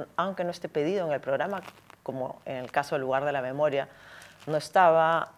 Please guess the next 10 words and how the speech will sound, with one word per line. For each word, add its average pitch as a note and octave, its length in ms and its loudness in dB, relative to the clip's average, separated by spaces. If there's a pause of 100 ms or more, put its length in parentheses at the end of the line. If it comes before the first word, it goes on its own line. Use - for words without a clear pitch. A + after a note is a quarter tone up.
eh, B2 400 -6 (540)
este, C#3+ 420 -2
dentro F3 360 4
del E3+ 60 2
programa, F3+ 480 6
sí G3+ 200 2
era F#3+ 100 6
importantísimo F3+ 680 0
para D#3+ 200 2
nosotros F#3+ 560 -2